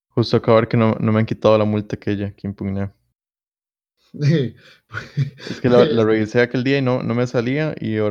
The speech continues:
Speaker 1: acabo de revisar y sí está.
Speaker 2: Como dato curioso, el otro día Andrés puso un grupo que, que estamos que lo habían parado de gatillo,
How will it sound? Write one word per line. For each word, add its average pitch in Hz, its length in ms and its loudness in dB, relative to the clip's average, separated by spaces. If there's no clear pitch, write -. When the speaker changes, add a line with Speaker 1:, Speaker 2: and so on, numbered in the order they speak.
Speaker 1:
acabo 117 200 0
de 117 60 0
revisar 117 300 0
y 110 280 0
sí 104 120 -12
está. 98 320 -8
Speaker 2:
Como 123 340 -4
dato 127 200 -6
curioso, 139 380 -2
el 139 60 -2
otro 131 220 -2
día 139 160 4
Andrés 135 420 0
puso 139 420 -4
un 131 140 -6
grupo 131 320 -8
que, 135 120 -8
que 135 80 -12
estamos 131 680 -10
que 143 440 -2
lo 127 240 -4
habían 120 340 -2
parado 135 400 0
de 147 80 0
gatillo, 151 640 -2